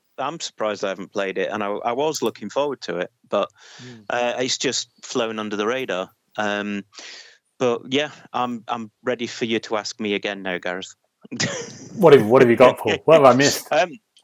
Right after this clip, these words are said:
Speaker 1: right, there might be, um, more than one here, 'cause there was,
Speaker 3: Fair
Speaker 1: um,
Speaker 3: enough.
Speaker 1: a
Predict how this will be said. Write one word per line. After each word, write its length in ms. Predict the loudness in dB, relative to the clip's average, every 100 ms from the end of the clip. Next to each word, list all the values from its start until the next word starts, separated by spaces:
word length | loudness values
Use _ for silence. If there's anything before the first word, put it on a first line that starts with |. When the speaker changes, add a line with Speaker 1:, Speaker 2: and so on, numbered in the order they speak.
| -6
Speaker 1:
right, 320 | -4 -4 -6
there 100 | -6
might 340 | -4 -6 -6
be, 380 | -6 -4 -6 -12 -20 _ -8
um, 360 | -4 -2 -4 -10 _ -6
more 260 | -2 0
than 180 | -2 -2
one 220 | -2 -4
here, 300 | -6 -6 -6
'cause 260 | -6 -8 -4
there 120 | 0
was, 300 | 0 -2 0
Speaker 3:
Fair 200 | 2 2
Speaker 1:
um, 60 | -2
Speaker 3:
enough. 100 |
Speaker 1:
a 60 | -6